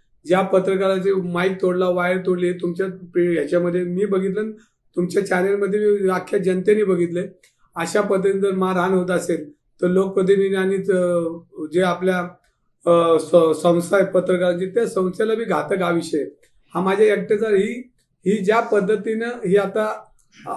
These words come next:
आलेली ही, अ, रूढ भारतीय जनता ही नसेनाबूत जर नाही केली तर लोकशाहीचं शेवट अंत होईल असं चित्र उभं कालच्या, अ, उद्घाटनानिमित्त दिसलेलं आहे, त्याचा निषेध करतो.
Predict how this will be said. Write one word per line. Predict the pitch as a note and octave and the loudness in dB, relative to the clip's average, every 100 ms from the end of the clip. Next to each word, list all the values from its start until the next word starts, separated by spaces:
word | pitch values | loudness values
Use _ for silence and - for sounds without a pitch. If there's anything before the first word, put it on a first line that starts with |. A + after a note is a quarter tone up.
| - | -2
आलेली | F3 G#3 G#3 | 4 4 6
ही, | G#3+ G3+ | 4 0
अ, | F#3+ - F#3 F3+ F3+ F3 | -2 2 4 6 4 4
रूढ | G3+ A3+ F#3 - _ _ | 4 4 2 0 _ _
भारतीय | D3+ D3+ D#3+ F3+ | -4 -4 0 0
जनता | F3 F3 F3 | 0 -2 -2
ही | F3+ | -2
नसेनाबूत | F#3+ F3 - F#3 F#3 F#3 F#3 | 0 -2 -2 -2 -2 -4 -2
जर | F#3 | -2
नाही | F#3+ F#3+ | -2 -4
केली | G3+ A3 B3+ _ _ _ | -6 -8 -12 _ _ _
तर | F#3 | -4
लोकशाहीचं | F3+ F#3 F3+ F3+ F3 F#3+ | 0 0 0 -2 0 -2
शेवट | F#3 F#3 | 0 -2
अंत | F3 F3 F3 | -2 -4 -2
होईल | F3+ | -2
असं | F3+ E3 F#3 | -2 -4 -6
चित्र | - - F3+ | -8 -6 -4
उभं | E3+ F3+ F3 | -4 -2 -4
कालच्या, | F3 E3+ E3 F3+ E3+ F3+ E3+ | -4 -8 -4 -6 -6 -10 -10
अ, | D#3+ D3+ _ _ _ - | -10 -10 _ _ _ -6
उद्घाटनानिमित्त | E3 E3 F3+ F3+ F3+ F3 E3+ F3+ F3 | -4 0 0 0 -2 -2 -2 -2 -2
दिसलेलं | F#3 E3+ E3+ F#3+ G3+ | -2 -2 -2 0 0
आहे, | A#3+ - _ _ | -4 -12 _ _
त्याचा | - F#3+ F#3 | -6 -2 0
निषेध | F3+ E3 F3 | 0 -2 -6
करतो. | - C3 | -6 -12